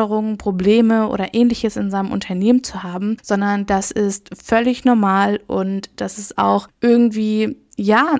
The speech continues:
irgendwo natürlich auch ein Stück Teil von der Selbstständigkeit, dass es manchmal Dinge gibt, wo man vielleicht auch nochmal die ein oder andere Nacht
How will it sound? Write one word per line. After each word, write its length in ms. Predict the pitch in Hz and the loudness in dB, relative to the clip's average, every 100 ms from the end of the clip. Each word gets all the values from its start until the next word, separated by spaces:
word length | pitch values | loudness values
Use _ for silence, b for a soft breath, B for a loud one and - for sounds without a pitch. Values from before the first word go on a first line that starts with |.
| - | 0
irgendwo 320 | 220 220 220 | 0 0 -2
natürlich 480 | 214 - 262 285 - | -4 -2 -2 -2 -4
auch 160 | 196 | -4
ein 100 | 208 | -4
Stück 400 | 202 - 220 214 - _ - | -6 -4 -4 -4 -6 _ -6
Teil 440 | - 226 247 240 | -2 4 4 4
von 560 | - 208 202 202 202 196 | 2 -4 -2 -2 -4 -2
der 160 | 196 | -2
Selbstständigkeit, 920 | 196 220 - - 202 196 - 196 202 | 0 -2 -2 -2 -2 -4 -4 -2 -2
dass 120 | 202 208 | -2 -4
es 160 | 196 | -6
manchmal 320 | 202 202 208 | -4 -4 -4
Dinge 260 | 202 196 196 | -4 -4 -6
gibt, 320 | 196 208 - | -6 -8 -2
wo 100 | 226 | 2
man 160 | 226 220 | 2 0
vielleicht 440 | 208 196 196 - | 0 -2 -2 -4
auch 60 | 208 | -4
nochmal 520 | 202 196 190 190 196 - | -4 -4 -4 -4 -6 -6
die 180 | 196 - | -8 -2
ein 340 | 190 196 202 - | 0 0 -2 -4
oder 260 | 208 196 | -2 -2
andere 340 | - 190 190 190 | -2 -2 -2 -2
Nacht 520 | 185 196 - - | -2 -4 -8 -14